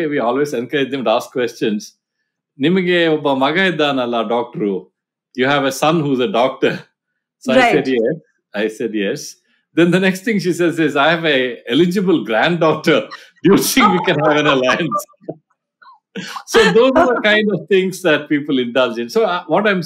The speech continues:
Speaker 1: saying is it cannot be hardcore medicine alone. I think we should
Speaker 2: Right.
Speaker 1: practice medicine with compassion. And, uh, of course, uh, it was probably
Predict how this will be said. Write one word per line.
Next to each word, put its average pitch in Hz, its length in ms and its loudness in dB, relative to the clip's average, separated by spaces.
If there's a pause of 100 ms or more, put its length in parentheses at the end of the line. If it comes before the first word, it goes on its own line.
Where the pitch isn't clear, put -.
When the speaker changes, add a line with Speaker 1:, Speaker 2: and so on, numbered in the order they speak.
Speaker 1:
saying 185 260 0
is 151 140 0
it 147 100 -18
cannot 160 280 -2 (140)
be 147 80 2 (400)
hardcore 151 540 2 (120)
medicine 117 420 -6
alone. 95 260 -2 (420)
I 120 80 -4
think 135 200 -4
we 127 100 -8
should 151 160 -4
Speaker 2:
Right. 175 140 -6
Speaker 1:
practice 131 360 -4 (120)
medicine 117 340 -8
with 98 180 -10
compassion. 104 480 -6 (640)
And, 151 160 -2 (120)
uh, 151 80 -8 (120)
of 135 60 -10 (120)
course, 143 380 2
uh, 135 220 -6 (100)
it - 140 -10
was 131 120 -2 (160)
probably 190 480 2